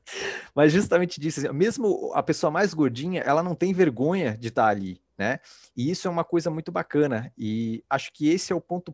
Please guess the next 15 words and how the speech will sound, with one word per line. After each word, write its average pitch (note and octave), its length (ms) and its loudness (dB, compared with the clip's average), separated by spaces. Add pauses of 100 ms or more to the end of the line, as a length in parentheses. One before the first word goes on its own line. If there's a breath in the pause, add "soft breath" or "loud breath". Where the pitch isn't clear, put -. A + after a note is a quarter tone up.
(100)
principal F3 640 -4
do D3+ 100 -8
CrossFit, C3 720 -8
a C3 60 -4
questão D3 260 -8
da C#3+ 80 -2
comunidade. B2 800 -2 (760 loud breath)
E B2 80 4
aí D#3 220 6
entra E3 220 -2
essa D#3 120 -4
questão D#3+ 280 -4
dos D3 120 -10
profissionais D#3 540 -2
ruins. A#2+ 320 -6